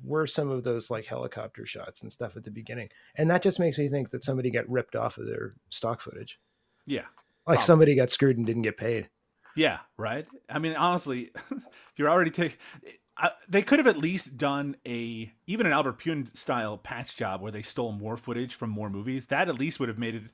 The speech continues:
Speaker 2: you know, you could probably add a lot of production value that way. But instead, it just feels like something very much stitched together and not necessarily,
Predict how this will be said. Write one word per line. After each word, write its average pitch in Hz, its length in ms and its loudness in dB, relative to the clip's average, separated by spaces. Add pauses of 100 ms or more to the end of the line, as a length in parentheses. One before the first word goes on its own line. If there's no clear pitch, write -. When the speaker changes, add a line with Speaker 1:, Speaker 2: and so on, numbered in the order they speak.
(220)
Speaker 2:
you 143 100 -2
know, 139 60 0
you 151 80 0
could - 160 -2
probably 208 280 4
add 139 160 0
a 113 40 -4
lot 135 220 2
of - 80 -4
production 123 380 -4
value 98 280 -8
that 107 200 -8
way. 85 200 -10 (320)
But 170 120 0
instead, 165 240 2
it 135 80 0
just 123 160 -8
feels 107 280 -6
like 101 380 -8 (420)
something 127 320 -4
very 113 300 -2
much 101 200 -8
stitched - 380 -12
together 92 360 -10
and 98 200 -10
not 98 260 -10
necessarily, 95 680 -12